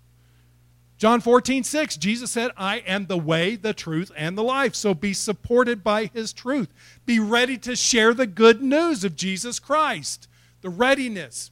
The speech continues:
Shod your feet with the readiness which comes from the gospel of peace. And I'm gonna tell you this, church.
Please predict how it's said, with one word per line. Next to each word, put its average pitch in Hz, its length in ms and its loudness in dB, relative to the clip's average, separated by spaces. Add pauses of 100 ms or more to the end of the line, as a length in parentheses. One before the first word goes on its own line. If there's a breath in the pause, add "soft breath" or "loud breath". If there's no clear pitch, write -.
(120)
Shod 247 520 -4
your 254 160 -6
feet 269 380 -4
with 233 160 0
the 220 80 -6
readiness 208 880 -2 (320 soft breath)
which - 240 -4
comes 208 320 -6
from 208 220 -10
the 214 40 -10
gospel 190 540 -6
of 226 100 -8
peace. 262 600 -10 (920 soft breath)
And 226 120 -4
I'm 240 100 0
gonna 240 160 2
tell 262 200 -2
you 254 120 -4
this, 302 260 -6
church. 226 600 -8